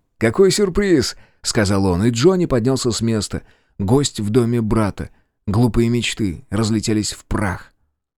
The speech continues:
Кэтрин закрыла крышку инструмента и сразу же подошла к мужу. Он поцеловал её и продолжал разговаривать с Джонни, обнимая жену за талию. «Как ты её находишь?» —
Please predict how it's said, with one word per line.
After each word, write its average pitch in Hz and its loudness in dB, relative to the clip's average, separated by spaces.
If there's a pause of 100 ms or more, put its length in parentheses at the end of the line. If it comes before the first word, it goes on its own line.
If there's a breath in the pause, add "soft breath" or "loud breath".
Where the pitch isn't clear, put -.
(340)
Кэтрин 185 2
закрыла 151 2
крышку 143 0
инструмента 196 0
и 160 2
сразу 143 -2
же 123 -2
подошла 98 -2
к - -14
мужу. 85 -6 (240 soft breath)
Он 120 0
поцеловал 113 0
её 95 2
и 90 -2
продолжал 107 0
разговаривать 95 -2
с 92 -12
Джонни, 107 0
обнимая 90 -2
жену 90 -4
за 85 -4
талию. 60 -10 (580)
«Как 113 2
ты 120 4
её 117 6
находишь?» — 117 2